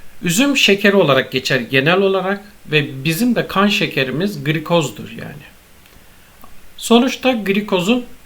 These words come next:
e, üretimi bitkiler tarafından sağlandığı için bitkisel kökenlidir diyoruz.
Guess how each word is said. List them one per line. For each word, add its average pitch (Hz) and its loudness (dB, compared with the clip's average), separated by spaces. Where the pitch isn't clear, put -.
e, 160 4
üretimi 180 0
bitkiler 202 0
tarafından 139 -2
sağlandığı 147 0
için 226 0
bitkisel 208 0
kökenlidir 120 -2
diyoruz. 196 0